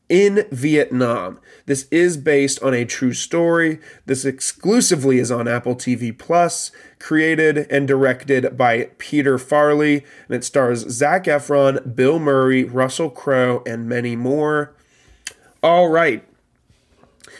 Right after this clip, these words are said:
And I actually just finished watching this, so I don't even have my score, like, written down. I don't even know what I'm scoring this thing yet, so, um, we're gonna decide that, uh, live on the air, so that's lit. Um,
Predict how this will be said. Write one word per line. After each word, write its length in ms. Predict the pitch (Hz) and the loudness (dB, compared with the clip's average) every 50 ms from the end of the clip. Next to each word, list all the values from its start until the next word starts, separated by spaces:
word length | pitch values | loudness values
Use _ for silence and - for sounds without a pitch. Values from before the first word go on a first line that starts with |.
| - - | -14 -6
And 100 | 123 127 | -4 -2
I 80 | 135 | 0
actually 300 | 165 185 180 - 165 143 | 0 -2 -2 -4 -6 -6
just 420 | 123 - - 151 143 143 143 - - | -6 -6 0 0 0 0 0 -4 -4
finished 340 | - 139 127 127 123 - | -2 0 0 0 -4 -4
watching 400 | - 123 120 123 120 - 160 151 | -6 -2 -2 -2 -2 -2 -4 -4
this, 140 | 147 160 156 | -4 -4 -4
so 120 | - 131 98 | -4 -6 -6
I 80 | 127 | -6
don't 140 | 139 165 175 | -6 -4 -6
even 160 | 165 135 127 | -6 -6 -8
have 140 | 135 131 123 | -8 -8 -8
my 140 | 123 87 - | -8 -8 -8
score, 440 | - - - - - 135 131 131 131 | -8 -8 -8 -8 -6 -4 -4 -2 -4
like, 160 | 113 90 - | -6 -8 -8
written 280 | - 127 117 - 123 113 | -6 -6 -6 -6 -6 -8
down. 240 | 104 113 107 107 101 | -8 -8 -6 -6 -6
I 80 | 120 | -4
don't 100 | 139 147 | -4 -2
even 240 | 143 131 117 120 123 | -2 -2 -2 -2 -2
know 140 | 123 123 123 | -2 -2 -2
what 100 | 127 123 | -2 -2
I'm 120 | 110 104 | -4 -6
scoring 440 | - - - - 123 131 135 127 113 | -8 -10 -8 -4 -2 -2 -2 -2 -4
this 220 | 98 85 82 - | -6 -8 -8 -10
thing 240 | - - 76 64 73 | -10 -10 -14 -12 -10
yet, 200 | 82 80 65 - | -10 -10 -10 -10
so, 360 | - - - 73 76 65 - _ - - - - - - - - | -10 -10 -8 -8 -10 -10 -14 _ -20 -20 -20 -20 -20 -20 -20 -12
um, 420 | - - - 110 120 123 123 90 - | -8 -4 -2 -2 -2 -2 -4 -6 -6
we're 120 | - 117 | -4 -4
gonna 140 | 120 120 120 | -4 -4 -4
decide 460 | 117 120 - - 135 127 127 127 123 | -6 -6 -4 -2 0 0 0 0 0
that, 360 | 131 127 127 123 123 - - | 0 2 2 2 0 0 0
uh, 260 | 127 135 135 135 139 | 2 2 4 4 4
live 320 | 135 139 147 151 160 160 151 | 4 2 2 2 2 2 2
on 120 | 160 160 | 0 0
the 120 | 160 165 180 | 2 2 2
air, 140 | 180 147 | 2 2
so 140 | - - 139 | 0 0 0
that's 180 | 147 156 139 - | 0 0 0 0
lit. 340 | 165 180 170 - - - _ _ _ - - - - - - _ _ - 135 | 2 4 4 2 2 -4 _ _ _ -20 -20 -20 -20 -20 -20 _ _ -4 -2
Um, 540 | 131 135 135 131 127 127 131 127 127 123 | 0 2 2 2 2 0 0 -2 -4 -6